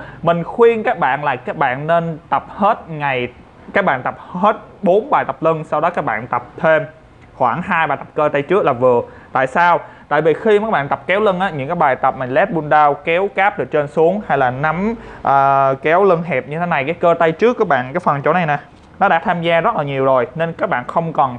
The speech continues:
phải ưu tiên cho tập xen kẽ nhóm cơ tay trước nữa. Thì các bạn cứ cố gắng các bạn kéo hết sức ở nhóm cơ lưng. Ba hiệp tập thôi là đủ rồi. Và sau đó các bạn hoàn thành bốn hiệp thì các bạn mới quay sang các bạn tập cơ tay trước. Như vậy thì bài tập của chúng ta đơn giản là đầu tiên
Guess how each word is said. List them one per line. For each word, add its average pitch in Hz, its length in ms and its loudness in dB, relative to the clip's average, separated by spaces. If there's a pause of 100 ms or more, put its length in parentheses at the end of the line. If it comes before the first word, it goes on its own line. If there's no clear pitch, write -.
phải 127 340 0 (300)
ưu 180 260 4
tiên 175 300 0
cho 180 80 0 (260)
tập - 200 -2
xen 170 280 -2
kẽ 120 260 -2
nhóm 175 140 0
cơ 170 100 2
tay 156 120 0
trước 202 220 0
nữa. 143 260 2 (220)
Thì 143 60 -4
các 190 100 0
bạn 135 160 0
cứ 175 160 -4
cố 180 160 4
gắng 190 200 2
các 208 80 -4
bạn 135 260 -4
kéo 185 260 2 (200)
hết 220 180 2
sức - 240 -4
ở 127 100 0
nhóm 160 320 -4
cơ 170 160 2
lưng. 160 220 2 (1400)
Ba 170 260 2
hiệp 135 220 0
tập 139 220 0
thôi 156 140 2
là 143 80 2
đủ 123 180 0
rồi. 131 220 4 (260)
Và 135 120 0
sau 165 260 2
đó 160 180 6
các 190 100 -2
bạn 143 140 0
hoàn 127 180 -6
thành 123 200 -8
bốn 156 220 0
hiệp 135 200 2
thì 139 60 -2
các 139 80 -2
bạn 123 180 -2
mới 151 100 -4
quay 151 280 2
sang 143 260 -2
các 151 60 -6
bạn 123 140 -8
tập 123 160 -4
cơ 143 120 0
tay 139 120 0
trước. 175 260 0 (240)
Như 190 160 2
vậy 147 180 4
thì 151 120 -4
bài 143 200 2
tập - 220 -2
của 151 100 -6
chúng 185 160 -6
ta 170 240 2
đơn 185 420 0
giản 131 280 -2
là 160 80 2
đầu 135 180 2
tiên 160 300 2